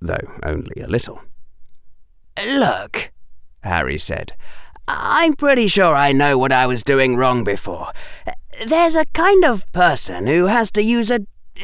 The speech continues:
a different sort of warm and happy thought. Uh, just let me try it, okay?"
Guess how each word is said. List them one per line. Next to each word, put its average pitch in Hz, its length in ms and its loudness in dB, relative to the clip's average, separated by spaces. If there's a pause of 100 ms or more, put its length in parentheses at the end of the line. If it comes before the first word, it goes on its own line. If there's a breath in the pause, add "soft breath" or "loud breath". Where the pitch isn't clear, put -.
a 240 120 0
different 233 580 2
sort 220 340 2
of 196 200 0
warm 214 500 2
and 185 160 2
happy 185 300 2
thought. 147 500 -2 (600 loud breath)
Uh, - 160 -2
just 349 320 2
let - 160 -2
me 147 160 -4
try 90 300 0
it, - 180 -6
okay?" 311 560 0